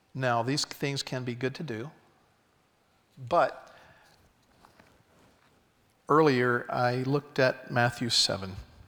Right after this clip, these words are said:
Enter by the narrow gate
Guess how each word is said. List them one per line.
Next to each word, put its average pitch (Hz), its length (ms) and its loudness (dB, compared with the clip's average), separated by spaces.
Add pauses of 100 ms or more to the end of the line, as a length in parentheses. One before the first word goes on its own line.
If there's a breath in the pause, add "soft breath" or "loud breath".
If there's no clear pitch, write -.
(3500 soft breath)
Enter 123 160 0
by 113 140 6
the 110 100 -4
narrow 110 280 -6
gate 104 320 -10